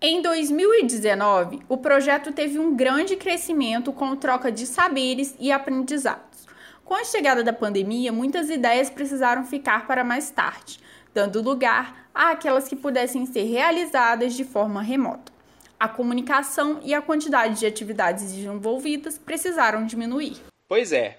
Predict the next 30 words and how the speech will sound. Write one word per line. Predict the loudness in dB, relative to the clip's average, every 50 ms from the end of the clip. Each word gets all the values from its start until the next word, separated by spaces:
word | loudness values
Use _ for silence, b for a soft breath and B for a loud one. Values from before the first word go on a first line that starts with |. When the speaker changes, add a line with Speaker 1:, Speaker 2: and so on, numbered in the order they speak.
| _ -8
Speaker 2:
com | -4 -2 -2
isso, | 0 0 -2 -2 -6 -10 -16 -18 -18
o | -14 -6
projeto | -2 -2 0 0 -2 -2 -2
Laboratório | -4 -4 -2 0 0 0 0 0 -2 -2 -2
na | -2 -4 -2
Rede | -2 -2 -4 -4 -2
passou | -2 -2 -2 -2 -4 -4
a | -4
ganhar | -4 -4 -4 -4 -2
mais | -2 -2 -2 -2 -4
destaque, | -6 -8 -6 0 0 2 2 2 -2 -6 -18 _ b b b b b b
já | -2 -2 -2
que | -2 -4
muitos | -6 -4 -6 -4 -4 -4 -4 -6 -6
vídeos | -10 -12 -12 -12 -10 -8 -6
explicativos | -6 -6 -6 -8 -10 -4 -4 -4 -4 -4 -6 -14 -12 -12 -12 -8
sobre | -8 -6 -4 -4
a |
pandemia | -2 -2 -2 -2 -2 -2 -4 -4 -6 -8 -6 -4 -4 -4 -4 b b b b b b
e | 0 0
outras | 0 2 2 0 -2 -2
questões | 0 -4 -4 -4 -4 -6 -6 -6 -4 -6
importantes | -8 -6 -6 -6 -6 -6 -6 -6 -4 -2 -4 -4 -6 -8 -6
para | -2 0 0 0
o |
aprendizado | 0 0 -2 -4 -4 -6 -6 -2 0 2 2 2 2 0 -2 -6
foram | -4 -2 0 0 0
sendo | -2 -4 -6 -6 -6 -6 -8
discutidas. | -10 -10 -8 -10 -10 -8 -8 -8 -8 -8 -8 -10 -16 -16 -16 -18